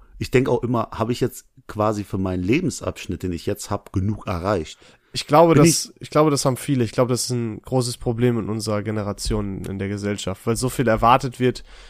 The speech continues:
Speaker 2: und gerade durch Social Media, wir hatten das ja schon mal angesprochen in der Social Media Folge, werden solche Eindrücke vermittelt, die eigentlich völlig surreal sind für Leute in unserem Alter.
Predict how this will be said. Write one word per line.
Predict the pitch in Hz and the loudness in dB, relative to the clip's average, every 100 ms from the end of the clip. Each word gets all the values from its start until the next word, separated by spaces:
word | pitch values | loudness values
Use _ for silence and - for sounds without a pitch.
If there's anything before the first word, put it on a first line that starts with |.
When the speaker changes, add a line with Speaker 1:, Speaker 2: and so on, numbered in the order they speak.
| - - | -16 -4
Speaker 2:
und | 120 117 | -4 0
gerade | 120 120 | 2 4
durch | 117 117 | 2 0
Social | 127 117 117 | -2 -2 -2
Media, | 120 120 117 107 | 0 2 2 2
wir | 110 | -2
hatten | 110 | -2
das | 110 | -2
ja | 113 | -2
schon | 117 | -2
mal | 110 98 | -2 0
angesprochen | 120 117 120 113 104 | -2 -4 -4 -4 -4
in | 107 | -6
der | 101 | -6
Social | 107 107 | -6 -6
Media | 110 123 113 | 0 0 2
Folge, | 123 117 113 113 - - - _ | 2 0 -2 -8 -14 -20 -20 _
werden | 117 | 0
solche | 117 127 92 | 2 2 4
Eindrücke | 131 143 143 | 6 4 0
vermittelt, | 143 135 131 131 123 | 0 0 0 0 0
die | 87 | 4
eigentlich | 123 147 143 - - _ _ _ 269 | 4 2 0 -4 -12 _ _ _ -20
völlig | 233 - 175 170 - | -8 2 4 4 4
surreal | - 180 196 147 131 120 | 4 6 8 8 8 6
sind | 123 123 | 2 -2
für | - | -2
Leute | 117 123 120 | 2 4 4
in | 107 | -2
unserem | 113 117 110 | -2 -2 2
Alter. | 104 110 120 139 | 0 2 0 -2